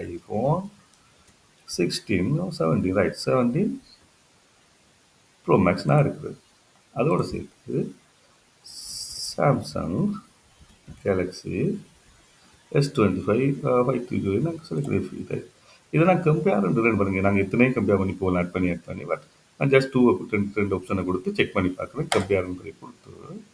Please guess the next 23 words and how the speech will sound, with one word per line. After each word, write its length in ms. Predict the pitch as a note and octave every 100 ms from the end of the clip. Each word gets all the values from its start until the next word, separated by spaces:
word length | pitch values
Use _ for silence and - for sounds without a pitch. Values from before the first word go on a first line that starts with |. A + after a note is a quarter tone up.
| _ _ _ _ -
பாருங்கள், 360 | A2 G2 A2+ - -
அனைத்தையும் 360 | G2+ G2+ - B2+
அழகாக 320 | F#2 F#2 G2+ -
கம்பேர் 260 | F2+ F2+ E2+
பண்ணி 160 | F2+ D3+
தான் 120 | D3+
தருகிறது. 320 | - F2+ F2+ G#2+
பாருங்க, 200 | G#2 - _ - _ -
கம்பேர் 320 | C3 E3 E3+
பண்ற 160 | D3+ B2 B2+
டைம், 180 | C3 - A#2
அதுக்கு 200 | C3+ G3+ E3
பாயிண்ட்ஸும் 420 | G3 A3 - - C3+
அதுகளே 260 | B2 A2 G#2+
போடுவாங்க. 380 | F#2 F#2+ G2 G#2+ - - A#2+
எண்பத்தி 280 | D3 D3+ D3
நாலு 160 | B2 G#2+ -
பாயிண்ட்ஸ் 300 | A#2+ G3 G#3 - G#2
iPhone 280 | G#2 A2+ G#2+ - -
செவன்டீன் 320 | A2 A2 B2 A#2
Pro 80 | F#2+
Max-க்கு 320 | F2+ F#2+ F#2
தந்திருக்கிறார்கள். 640 | G2+ G#2 G#2 A#2+ C3+ F#3